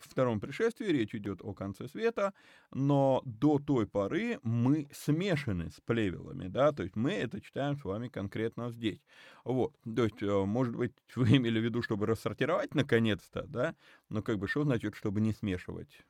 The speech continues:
Не очень понятно. Вот. Дальше. Можно сказать, что на небе, ну, это знак вопроса, можно ли сказать, что на небе тоже будет возможность непослушания Богу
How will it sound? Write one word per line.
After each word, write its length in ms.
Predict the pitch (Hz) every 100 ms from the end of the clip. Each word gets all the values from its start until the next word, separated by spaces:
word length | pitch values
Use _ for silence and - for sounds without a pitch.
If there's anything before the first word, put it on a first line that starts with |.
| -
Не 480 | - - 101 110 127
очень 200 | - 101
понятно. 400 | 87 87 - - _ - - -
Вот. 280 | 139 123 - _ _ _ _ _ _ _ _ _ _ -
Дальше. 400 | 120 127 104 107
Можно 440 | 127 233 233 220
сказать, 540 | - - 180 135 107 147 _ _ -
что 300 | - 147 143
на 160 | 147
небе, 520 | 143 147 117 104 143 -
ну, 140 | 143
это 240 | 127 120
знак 220 | 117 117 117
вопроса, 400 | 117 117 107 98
можно 520 | 127 165 160 156 160
ли 260 | 151 117
сказать, 560 | 87 - 101 101 120 151 - - -
что 540 | - - 143 139 131 -
на 180 | 120 123
небе 380 | 165 208 196
тоже 380 | 180 156 147 147
будет 320 | 139 147 147
возможность 640 | 131 120 135 139 110 107 -
непослушания 800 | 120 127 117 - 110 104 98 101
Богу 400 | 139 196 202 208